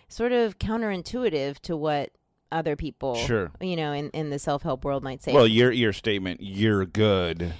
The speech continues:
Speaker 1: Yeah.
Speaker 2: You're good already.
Speaker 1: Right.
Speaker 2: That's not a self, that's not, personal development says you're not good enough.
Speaker 1: Right, right, right. Exactly.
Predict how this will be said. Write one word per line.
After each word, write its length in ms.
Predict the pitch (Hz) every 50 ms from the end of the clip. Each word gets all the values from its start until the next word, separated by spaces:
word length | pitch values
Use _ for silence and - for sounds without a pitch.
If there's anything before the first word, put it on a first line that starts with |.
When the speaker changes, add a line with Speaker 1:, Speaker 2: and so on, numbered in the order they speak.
| - _ -
Speaker 1:
Yeah. 360 | 190 202 214 208 196 175 156
Speaker 2:
You're 140 | 156 180 190
good 340 | 151 120 139 151 139 123 110
already. 640 | 104 101 95 92 98 98 95 85 80 80 78 80 80
Speaker 1:
Right. 280 | 156 160 165 143 117
Speaker 2:
That's 320 | 104 107 107 104 - - -
not 340 | 107 104 98 95 98 98
a 80 | 92 90
self, 380 | - - - 104 92 90 80 - - -
that's 460 | - 82 - - 87 92 95 - -
not, 320 | 113 98 90 85 - - - _ _ _ _ _ _ - _
personal 320 | - 143 151 117 127 113
development 360 | 98 98 104 107 104 90 85 -
says 400 | - 92 87 85 80 - - -
you're 240 | - 135 127 131 131
not 240 | 123 110 95 90 85
good 180 | 98 92 85
enough. 380 | 78 76 80 82 69 57 - - - - - -
Speaker 1:
Right, 460 | - 165 165 165 170 170 165 160 156 -
right, 280 | 151 156 151 147 -
right. 240 | - 147 139 135 -
Exactly. 800 | - 156 151 147 - 156 131 139 - - - - 147 - -